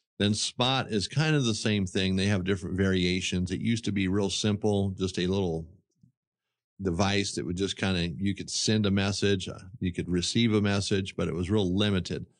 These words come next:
They've expanded it, they've grown, and it's much more friendlier and usable today. But I know more about the Magellan and their service 'cause that's one just, for me, it would be a better fit. But the cell phone signal booster,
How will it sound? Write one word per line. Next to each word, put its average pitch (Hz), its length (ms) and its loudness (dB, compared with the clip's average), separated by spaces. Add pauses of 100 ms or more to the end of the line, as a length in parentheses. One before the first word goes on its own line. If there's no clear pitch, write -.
(300)
They've 92 160 2
expanded 107 720 0
it, 107 160 0
they've 85 220 -2
grown, 101 560 2
and 85 140 0
it's - 180 -8
much 101 300 0
more 92 220 0
friendlier 98 520 0
and 85 140 0
usable 90 520 -2
today. 87 540 -2 (800)
But 92 120 2
I 92 80 4
know 95 160 4
more 107 220 4
about 101 260 2
the 98 80 0
Magellan 95 520 0
and 90 120 2
their 90 160 0
service 90 380 0
'cause 90 140 -2
that's 90 220 -2
one 92 180 -2
just, 87 280 -6 (200)
for 95 160 -2
me, 101 280 4
it 90 60 2
would 87 100 -2
be 90 100 0
a 85 40 -2
better 82 260 0
fit. - 480 -6 (880)
But 107 140 0
the 104 100 -4
cell 160 300 2
phone 120 320 2
signal 98 420 0
booster, 98 580 0